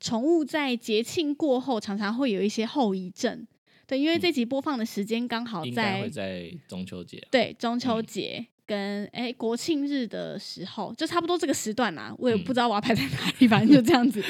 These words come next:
Speaker 1: <laughs> 好，反正就大概播在这个时候，所以想说来跟大家讲讲我们在医院比较常遇到一些，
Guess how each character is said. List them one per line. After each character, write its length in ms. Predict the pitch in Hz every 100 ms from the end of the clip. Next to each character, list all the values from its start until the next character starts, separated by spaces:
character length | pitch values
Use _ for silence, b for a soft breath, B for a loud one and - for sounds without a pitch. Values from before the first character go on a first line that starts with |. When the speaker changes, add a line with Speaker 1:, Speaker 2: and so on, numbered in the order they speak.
| -
Speaker 1:
<laughs> 200 | - - -
好， 140 | 214
反 140 | 220
正 80 | 277
就 100 | 359
大 100 | 359
概 140 | 320 311
播 240 | 269 277
在 140 | 285
这 80 | 277
个 100 | 240
时 180 | - -
候， 280 | 190 214 190
所 160 | -
以 80 | 233
想 180 | - 180
说 160 | 233 226
来 100 | 202
跟 160 | 214
大 60 | 220
家 140 | 202
讲 200 | 202 180
讲 220 | 196 180
我 60 | 180
们 160 | 170 196
在 120 | 269
医 180 | - 254
院 200 | 277 220
比 80 | 190
较 160 | 233
常 300 | 254 - 202
遇 180 | 277 262
到 220 | 247 220
一 80 | 220
些， 400 | 214 226 208